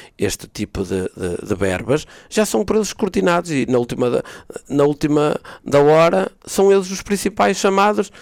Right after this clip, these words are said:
a responderem às questões. Por isso, eu acho que este combate à burocracia, eu sou um dos grandes adeptos, eh, dele. Agora,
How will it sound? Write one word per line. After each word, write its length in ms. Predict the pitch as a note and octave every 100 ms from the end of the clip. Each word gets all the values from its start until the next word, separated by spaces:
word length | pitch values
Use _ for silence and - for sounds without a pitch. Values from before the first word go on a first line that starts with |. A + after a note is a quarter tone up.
| -
a 60 | B3+
responderem 640 | A3 - - - A3+ -
às 100 | G#3
questões. 540 | - - F#4 C#4+ - - _ _ _ - _ _ -
Por 140 | G#3+
isso, 320 | A#3 - -
eu 180 | - D#3
acho 300 | E3+ - -
que 300 | - D3 B2+
este 220 | C#3+ C#3 -
combate 600 | C3+ C3 B2+ - A#2+ -
à 100 | B2+
burocracia, 760 | B2+ B2+ A2+ G#2+ - A#2+ B2+ - - - -
eu 160 | A2 A2+
sou 400 | - G#2 G2 -
um 180 | G2+ G2+
dos 200 | G2 G2
grandes 440 | G#2 G2+ G2+ G#2+
adeptos, 600 | G2+ G#2+ A2+ - - - - - - -
eh, 480 | A2+ - - A1 - - B2
dele. 340 | C3 E3 F#3 - _ _
Agora, 400 | D3+ G#2 F2+ D2